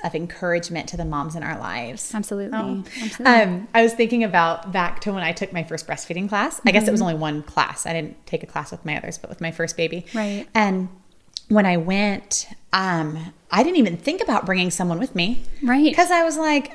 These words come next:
Speaker 1: "I'm the one nursing the baby.
Speaker 2: Mm-hmm.
Speaker 1: Like, I am the, the giver of the milk. <laughs> Like,
Speaker 2: Yes.
Speaker 1: I'll go by myself."
Speaker 2: Yes.
Speaker 1: And when I got there, I was the only person who was alone.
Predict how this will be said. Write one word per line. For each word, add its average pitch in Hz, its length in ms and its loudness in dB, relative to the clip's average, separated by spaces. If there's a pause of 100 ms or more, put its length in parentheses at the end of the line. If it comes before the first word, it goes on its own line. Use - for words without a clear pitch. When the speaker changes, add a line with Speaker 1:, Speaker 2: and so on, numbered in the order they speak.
Speaker 1:
"I'm 233 280 2
the 196 100 0
one 220 300 2
nursing 226 380 -2
the 185 80 -6
baby. 208 520 0
Speaker 2:
Mm-hmm. 294 160 6
Speaker 1:
Like, 180 320 4 (640)
I 196 200 8
am 226 240 8
the, 180 120 4 (240)
the 190 300 4
giver 190 500 6
of 208 280 6
the 196 80 8
milk. 226 360 10
<laughs> 277 140 12
Like, 277 460 6
Speaker 2:
Yes. 254 520 6
Speaker 1:
I'll 277 200 8
go 294 180 6
by 330 160 8
myself." 277 640 4 (200)
Speaker 2:
Yes. 214 240 0
Speaker 1:
And 277 220 6 (160)
when 269 140 4
I 269 100 4
got 208 320 0
there, 294 300 2
I 254 40 4
was 247 180 2
the 247 180 0 (180)
only 233 420 6
person 220 520 2
who 190 100 4
was 208 180 4
alone. 175 760 0